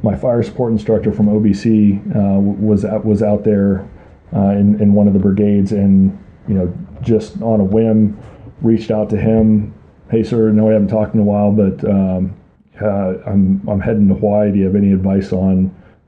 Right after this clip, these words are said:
um, on, on what's going on, uh, out there, or,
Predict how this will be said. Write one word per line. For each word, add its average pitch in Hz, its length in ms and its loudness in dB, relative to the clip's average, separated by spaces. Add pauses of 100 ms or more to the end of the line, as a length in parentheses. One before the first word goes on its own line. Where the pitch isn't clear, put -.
(120)
um, 85 500 -4 (140)
on, 92 220 0
on 95 180 2
what's 98 180 0
going 95 280 2
on, 98 680 0
uh, 98 300 0
out 98 120 -2
there, 104 260 2
or, 92 680 0